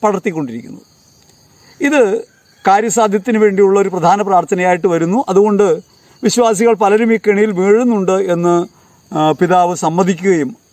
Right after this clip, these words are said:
അതിൽ നിന്ന് ഒഴിവാകണമെന്ന് വിശ്വാസികളെ ഉദ്ബോധിപ്പിക്കുകയും ചെയ്തു. യഥാർത്ഥത്തിൽ അങ്ങനെ പറഞ്ഞൊരു വീഡിയോ ഉള്ള നിലയ്ക്ക് പിന്നെ അത് പറയേണ്ട കാര്യമില്ല. പക്ഷേ മിഴിവട്ടം ഇതിനെ കുറച്ചുകൂടി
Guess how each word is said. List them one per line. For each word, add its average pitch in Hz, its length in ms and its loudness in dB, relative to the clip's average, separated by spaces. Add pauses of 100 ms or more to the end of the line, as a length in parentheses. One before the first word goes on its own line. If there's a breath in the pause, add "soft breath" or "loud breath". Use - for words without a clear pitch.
(140)
അതിൽ 175 180 0
നിന്ന് 180 200 0
ഒഴിവാകണമെന്ന് 175 720 0
വിശ്വാസികളെ 151 640 -2
ഉദ്ബോധിപ്പിക്കുകയും 135 760 -2
ചെയ്തു. 127 200 -14 (1500 loud breath)
യഥാർത്ഥത്തിൽ 247 560 0 (1700)
അങ്ങനെ 240 220 0
പറഞ്ഞൊരു 247 380 0
വീഡിയോ 254 260 2
ഉള്ള 247 160 2
നിലയ്ക്ക് 247 300 0
പിന്നെ 233 180 0
അത് 233 120 0
പറയേണ്ട 196 300 0
കാര്യമില്ല. 135 360 -4
പക്ഷേ 226 280 -2 (520 soft breath)
മിഴിവട്ടം 247 720 0
ഇതിനെ 226 220 0
കുറച്ചുകൂടി 220 680 0